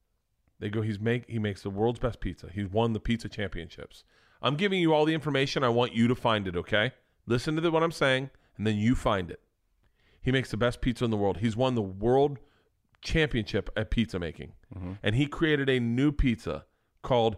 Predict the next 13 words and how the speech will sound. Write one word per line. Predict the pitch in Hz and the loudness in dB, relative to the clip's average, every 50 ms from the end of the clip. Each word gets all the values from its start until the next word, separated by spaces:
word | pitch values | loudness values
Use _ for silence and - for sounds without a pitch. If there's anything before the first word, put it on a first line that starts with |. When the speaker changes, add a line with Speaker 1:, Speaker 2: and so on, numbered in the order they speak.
| - - _ - | -6 -16 _ -4
Speaker 1:
what's | 156 170 - | -4 -4 -4
the | - - - | -4 -10 -8
kind | - 208 196 185 165 | -4 -4 -2 0 0
of | 147 135 - - - - | 0 -2 -2 -4 -6 -4
pasta | - 127 117 - - 135 | -2 -2 -2 -4 -4 -4
you | 123 120 120 | -4 -2 -2
have | 123 120 117 117 113 | 0 0 -2 -2 -2
where | 110 110 110 107 104 - _ _ _ _ - | -2 0 0 0 -2 -4 _ _ _ _ -10
it's, | - 107 101 - - | -6 -6 -6 -2 -2
like, | 104 95 90 90 - | -2 -2 -2 -4 -4
bacon, | 110 110 110 110 101 117 117 110 107 107 107 107 107 110 - - _ _ _ _ _ - | 0 0 0 0 0 -2 -2 -2 0 -2 -2 -4 -6 -8 -10 -14 _ _ _ _ _ 0
egg | 113 113 113 107 101 104 | 2 2 2 2 0 0
yolk, | 110 104 104 104 107 101 - - | 2 4 4 4 2 2 -2 -8